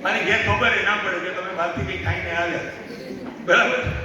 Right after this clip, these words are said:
રાઈટ? એટલે એ, એ જ છે કે આપણી સાયકોલોજીકલ રેસિપ્રોકેશન છે. અને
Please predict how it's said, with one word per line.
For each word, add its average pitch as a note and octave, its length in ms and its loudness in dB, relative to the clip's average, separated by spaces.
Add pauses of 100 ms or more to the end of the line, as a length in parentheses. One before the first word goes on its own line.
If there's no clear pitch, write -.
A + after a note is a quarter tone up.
(240)
રાઈટ? - 640 -2
એટલે D4 260 6
એ, B3 300 4
એ C4 420 2
જ B3+ 40 2
છે A#3 120 2
કે - 60 0
આપણી G#3+ 280 0
સાયકોલોજીકલ C4 720 0
રેસિપ્રોકેશન F#3+ 560 -2
છે. - 140 -10 (500)
અને A3+ 440 2